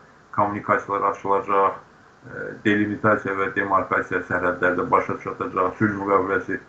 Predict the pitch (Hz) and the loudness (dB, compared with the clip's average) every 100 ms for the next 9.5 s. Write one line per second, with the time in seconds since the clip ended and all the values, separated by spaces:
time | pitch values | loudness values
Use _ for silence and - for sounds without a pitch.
0 | - - 98 101 98 92 92 90 131 - | -20 -6 0 2 0 -4 -6 -4 -4 -4
1 | - - - 92 98 107 - 98 95 92 | -12 -20 -16 -4 0 0 2 0 0 -2
2 | 98 - 98 90 - 156 156 - - - | -4 -2 0 0 0 0 2 0 -2 -8
3 | - - - - - - - - - - | -8 -18 -20 -20 -20 -20 -20 -20 -20 -20
4 | - - 135 139 135 147 147 127 135 123 | -8 2 6 8 8 6 4 4 6 8
5 | 117 117 131 117 110 151 - - - - | 6 4 0 -2 -4 -6 -8 -18 -20 -12
6 | 110 113 113 117 113 120 113 110 107 101 | -2 2 2 2 2 2 4 2 0 -4
7 | - 143 135 113 117 - - 101 101 120 | -6 -2 0 2 2 2 -2 -8 -2 -2
8 | 123 101 - - 95 98 120 135 - 98 | -2 -6 -12 -12 -8 -2 0 0 0 -2
9 | - 131 123 123 | 0 -2 2 0